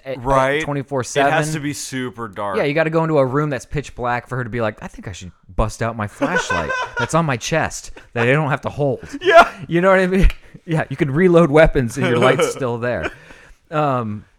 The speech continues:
Speaker 1: but they did a beautiful job with make, like, with the, the reskinning of the maps and everything. I don't know if they did. Did they just rebuild it from the ground up?
Speaker 2: Oh, yeah.
Speaker 1: Because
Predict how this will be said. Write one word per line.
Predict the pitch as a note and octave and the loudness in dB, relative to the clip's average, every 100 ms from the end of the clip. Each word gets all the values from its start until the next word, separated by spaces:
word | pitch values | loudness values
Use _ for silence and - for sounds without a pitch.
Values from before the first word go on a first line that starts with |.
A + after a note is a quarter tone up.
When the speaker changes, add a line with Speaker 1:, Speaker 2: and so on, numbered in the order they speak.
| _ _ _ | _ _ _
Speaker 1:
but | C#3+ - | -6 -4
they | D3 | -2
did | D#3+ C#3+ | -2 -4
a | |
beautiful | G2 B2 D3+ D3+ C#3+ | -4 -4 -4 -4 -8
job | A#2 A#2+ A2+ G#2 | -4 -2 -2 -2
with | G#2+ | -6
make, | A#2 A2 - | -6 -8 -8
like, | A2+ F#2 - | -8 -8 -10
with | G#2+ G#2 - | -10 -10 -10
the, | F#2 E2+ E2+ | -10 -10 -10
the | F#2+ - G#2 | -14 -14 -14
reskinning | G2 - A2+ A2 G#2 G2+ | -12 -12 -10 -8 -8 -8
of | F2 | -10
the | |
maps | F#2 G#2 G#2+ - A2 | -8 -6 -8 -10 -12
and | G#2 | -10
everything. | G2 F#2+ G#2 G2 - | -10 -10 -8 -8 -8
I | A#2+ | -6
don't | C#3 | -4
know | C#3+ | -4
if | |
they | C#3 A#2+ | -6 -6
did. | C3+ B2 | -8 -6
Did | C#3+ | -4
they | E3 | -4
just | G3+ F#3 | -4 -8
rebuild | C#3+ F3 C3+ C#3 D3 | -6 -6 -2 -2 -2
it | E3 | -6
from | D3 | -8
the | C3+ | -10
ground | A#2 B2 B2+ A2+ | -8 -6 -6 -4
up? | A2+ C3+ - C#3+ | -4 -6 -4 -2
Speaker 2:
Oh, | C3 | 0
yeah. | A2 D#2 - | -2 -6 -10
Speaker 1:
Because | C#3+ - F3+ C#3 | -12 -4 -4 -4